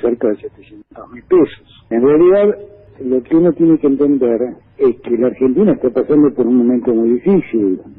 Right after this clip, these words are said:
donde la jubilación promedio es de los veinticuatro mil pesos, y que entonces estos regímenes son regímenes insoportables con la lógica.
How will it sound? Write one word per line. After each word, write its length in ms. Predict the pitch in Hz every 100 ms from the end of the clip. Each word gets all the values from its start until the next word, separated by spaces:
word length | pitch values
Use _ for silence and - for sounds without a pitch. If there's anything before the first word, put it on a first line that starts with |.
| 107
donde 340 | 104 107 107
la 120 | 113 -
jubilación 580 | 117 117 120 147 156
promedio 480 | 135 139 170 185 135
es 100 | -
de 100 | 131
los 240 | 123 113 98
veinticuatro 520 | 101 113 117 - 113
mil 160 | 120
pesos, 380 | - 185 - - -
y 120 | 113
que 120 | 104 127
entonces 440 | 131 180 180 175 147
estos 280 | - 139
regímenes 600 | 151 143 175 139 165 190 -
son 160 | 143 160
regímenes 640 | 165 143 156 180 202 - _ _ _ -
insoportables 720 | 147 156 - 160 226 208 175
con 140 | 147
la 80 | 165
lógica. 560 | 208 - 104 95 98